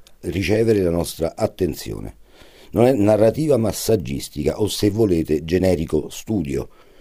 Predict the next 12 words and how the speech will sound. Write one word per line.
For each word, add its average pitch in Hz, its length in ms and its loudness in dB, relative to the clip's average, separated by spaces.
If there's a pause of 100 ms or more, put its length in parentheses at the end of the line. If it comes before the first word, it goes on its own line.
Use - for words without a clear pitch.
(200)
L'esame 120 340 4
finale 92 400 2
è - 160 -4
quando 92 340 2
giri 101 220 2
la 76 140 2
chiave 78 440 2
nel 85 220 -2
portone 69 640 -2
a 95 100 0
fine 90 300 -4
giornata. - 520 -10